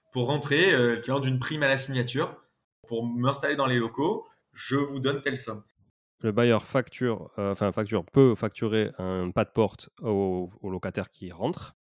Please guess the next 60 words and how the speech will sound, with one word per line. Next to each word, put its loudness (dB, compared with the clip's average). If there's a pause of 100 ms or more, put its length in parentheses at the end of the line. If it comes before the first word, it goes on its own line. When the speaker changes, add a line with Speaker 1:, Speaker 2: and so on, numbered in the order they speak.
(120)
Speaker 2:
Mais -4
si -6
le 0
locataire 2
qui -4
rentre 0
récupère 2
un 2
bail 2
en 0
cours, 4
le, 4 (120)
le -2 (140)
précédent 2
locataire 0
peut -2
aussi 0
lui -2
facturer -2
lui-même 4
un 2
droit 4
au 2
bail. 0 (160)
Speaker 1:
Alors, -2
c'est -10
différent, -12
attention. -12 (320)
Le -4
pas 6
de -2
porte, 0
c'est -2
vraiment, 0
vous -4
avez 2
un 0
local -2
qui -12
est -8
vide. -6 (420)
On -8
a -6
un -6
local, -4
il -8
est -8
vide. -6 (200)
Personne 0
rentre 2
dedans. -2
En 0
fait, 6
c'est -2
l'équivalent 0
d'un 2
droit 2
d'entrée, -4
tout -18
simplement. -8